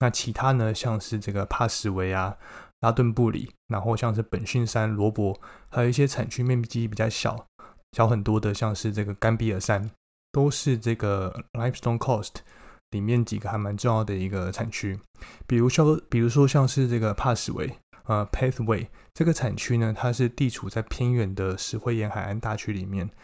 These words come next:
然后呢，它也是除了这个库纳瓦拉之外，唯一富含这个石灰岩特色，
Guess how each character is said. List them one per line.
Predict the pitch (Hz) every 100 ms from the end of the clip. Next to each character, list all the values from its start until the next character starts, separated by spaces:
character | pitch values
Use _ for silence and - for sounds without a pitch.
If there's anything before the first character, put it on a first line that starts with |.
| - - -
然 | 117 143
后 | 147
呢， | 123 120 - - -
它 | 160
也 | 160 110
是 | -
除 | 131 - 117
了 | 113
这 | 107
个 | 113 110
库 | - -
纳 | 139 127
瓦 | 104 92
拉 | 98
之 | 110 - 117
外， | 117 113 104 - - - -
唯 | 123 117
一 | 131
富 | 147 - 180
含 | 131 110 107
这 | 117
个 | 110
石 | - -
灰 | 120 120
岩 | 101
特 | 98 - 110
色， | - 117